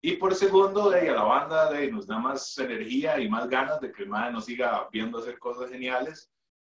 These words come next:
mientras sigue con su odio ahí en el hígado él solito, porque de ahí, no es que la banda se vaya a deshacer mañana.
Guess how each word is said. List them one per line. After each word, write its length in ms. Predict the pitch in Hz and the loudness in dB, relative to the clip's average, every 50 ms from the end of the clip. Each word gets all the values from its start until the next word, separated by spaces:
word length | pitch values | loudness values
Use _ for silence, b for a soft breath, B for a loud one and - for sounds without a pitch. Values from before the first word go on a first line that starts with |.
| _ _ | _ _
mientras 500 | 107 107 107 107 104 - 104 101 98 - | -6 -6 -6 -6 -8 -8 -8 -8 -8 -8
sigue 240 | 117 113 113 120 123 | -10 -10 -10 -10 -8
con 160 | 131 123 117 | -8 -8 -8
su 220 | - 110 101 98 | -8 -6 -6 -4
odio 360 | 107 117 120 120 123 123 117 | -2 -2 -2 -2 -2 -2 -2
ahí 160 | 110 113 123 123 | -2 -2 -2 -2
en 100 | 123 120 | -2 -4
el 140 | 107 104 | -4 -4
hígado 380 | 117 123 131 120 117 107 98 104 | -4 -4 -2 -2 -2 -2 -2 -4
él 80 | 110 110 | -4 -6
solito, 440 | - 101 110 127 135 - 107 101 - _ _ _ | -6 -6 -6 -6 -8 -8 -10 -16 -18 _ _ _
porque 240 | - - - - 101 | -20 -20 -14 -8 -2
de 60 | 107 | 0
ahí, 240 | 123 131 120 - - _ _ _ _ _ _ | 0 0 0 -2 -8 _ _ _ _ _ _
no 100 | 117 120 | -6 -6
es 60 | 123 | -6
que 100 | - 165 | 0 2
la 60 | 160 147 | 6 6
banda 240 | 143 143 139 131 | 6 6 4 2
se 60 | 127 131 | 2 2
vaya 120 | 135 135 | 2 2
a 20 | 127 | 2
deshacer 260 | 123 120 - 147 143 | 0 0 0 0 0
mañana. 500 | 143 135 123 143 143 208 - 220 190 - | 0 0 0 0 -2 -2 -2 -4 -4 -4